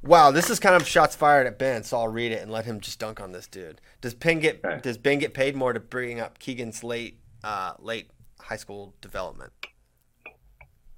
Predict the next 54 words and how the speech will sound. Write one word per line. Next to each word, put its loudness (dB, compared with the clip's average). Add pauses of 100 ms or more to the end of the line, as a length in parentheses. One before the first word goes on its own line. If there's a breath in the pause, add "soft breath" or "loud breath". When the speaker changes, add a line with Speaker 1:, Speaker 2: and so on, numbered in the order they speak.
(380)
Speaker 2:
No, 8
I 2
get -2
paid -2
the -8
same -4
no -2
matter 0
what. 0 (280 soft breath)
Um, 8
I'm 8
sorry 10
that 12
I'm 8
bringing 8
up 4
the -4
truth 2
and, 2
and -2
you -2
guys 2
don't -2
wanna 0
hear 2
about 0
it. -6 (400)
I 10
actually 4
saw, 10
I 10
was 8
trying 8
to 4
find 10
the -2
tweet, 4
but 6
you 4
guys, 10
you 0
guys 8
flow 6
posted 0
that 4
Gary 6
Tonin 2
also 2
thinks 0
ta-, 4 (340 loud breath)
talent 6
does -2
not, 6
uh, 4